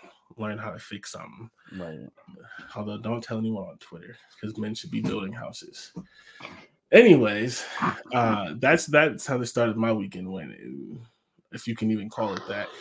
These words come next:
Speaker 1: Literally thought it was just gonna be really quick, just hanging T V out. And it's funny
Speaker 2: No.
Speaker 1: 'cause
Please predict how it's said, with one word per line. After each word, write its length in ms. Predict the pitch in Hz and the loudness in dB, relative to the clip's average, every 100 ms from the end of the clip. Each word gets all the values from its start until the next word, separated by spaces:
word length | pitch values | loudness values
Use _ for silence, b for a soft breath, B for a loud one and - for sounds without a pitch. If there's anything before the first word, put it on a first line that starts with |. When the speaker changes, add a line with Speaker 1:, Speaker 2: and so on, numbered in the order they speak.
| B B - | B B 6
Speaker 1:
Literally 340 | 156 175 175 165 | 12 12 12 8
thought 200 | 160 156 | 6 6
it 40 | |
was 100 | 143 | 4
just 120 | 143 | -2
gonna 140 | 156 139 | -4 -4
be 120 | 135 | -2
really 220 | 151 151 | 0 0
quick, 300 | 151 151 143 | 0 -2 -2
just 140 | 120 - | -6 -6
hanging 240 | 127 123 | -4 -4
T 100 | 131 | -2
V 120 | 123 | 0
out. 120 | 104 143 | 2 2
And 120 | 135 | 2
it's 120 | 131 | 0
funny 220 | - 175 | 2 2
Speaker 2:
No. 60 | 143 - | 2 0
Speaker 1:
'cause 280 | 120 113 | -2 -2